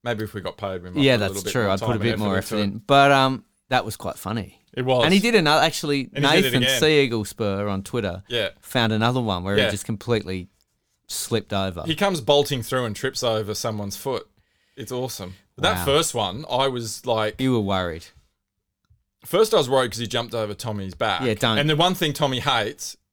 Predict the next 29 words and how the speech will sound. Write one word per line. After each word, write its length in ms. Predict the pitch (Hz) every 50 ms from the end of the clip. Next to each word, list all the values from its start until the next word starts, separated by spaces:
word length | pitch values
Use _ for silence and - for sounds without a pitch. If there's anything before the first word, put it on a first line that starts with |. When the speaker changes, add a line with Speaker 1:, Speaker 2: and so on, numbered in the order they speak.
| _ _ _
Speaker 1:
is 140 | 135 113 113
a 60 | 110
try 240 | - - 123 110 107
celebration. 560 | - - 107 101 101 90 90 87 - 110 107
Speaker 2:
Yeah. 220 | 104 95 80 - - _ _ _ _ _ _
Speaker 1:
So 420 | - - 120 113 107 107 110 110 -
even 160 | 160 175 185
if 100 | 170 143
you 60 | 139 131
didn't 220 | 127 123 120 120 - _
injure 280 | 143 143 147 131 123 110
Tommy, 480 | - 113 98 92 92 95 120 135 - _ _
you 100 | - 110
know 160 | 113 113 107
he's 100 | 104 98
gonna 140 | 90 101 98
put 160 | - - 107
him 60 | 98 92
in 40 | 87
a 40 | -
bad 200 | - 90 - 98
mood. 80 | 104
Speaker 2:
Could 120 | 147 131 139
you 140 | 156 185
imagine 640 | 240 254 123 98 95 98 - 104 92 85 85 95 104 - _ _ _ _ _ _
if 120 | - 98 -
he'd 200 | - 101 98 87
have 140 | 95 82 95
injured 400 | 98 98 92 87 92 87 80